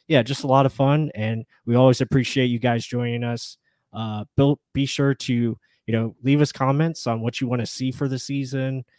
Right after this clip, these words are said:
Um, if you have any ideas, we'll definitely consider 'em. And as always, subscribe. Uh, you know, we're trying to get to five thousand subscribers, and we much appreciate all of you. Uh, any last words, Mark? I think we're gonna just send us on out.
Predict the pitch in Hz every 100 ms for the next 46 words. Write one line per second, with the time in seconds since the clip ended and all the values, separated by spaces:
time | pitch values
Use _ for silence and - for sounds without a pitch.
0 | _ _ 110 110 123 120 117 127 120 110
1 | 123 120 123 - 110 113 110 117 107 107
2 | - 127 127 123 120 - _ _ _ _
3 | 101 107 113 113 123 120 120 - 107 -
4 | 120 120 107 - _ - 104 104 107 -
5 | _ _ - 107 107 104 110 110 101 -
6 | 123 117 117 - 110 120 117 117 113 110
7 | - - 123 127 139 135 - 110 113 113
8 | - _ _ _ 120 127 - 120 139 123
9 | 123 113 123 113 123 135 151 156 _ -
10 | _ _ _ _ 104 110 110 139 147 143
11 | 135 151 139 143 147 113 120 117 117 113
12 | 110 110 _ _ 113 - 120 113 113 120
13 | 113 113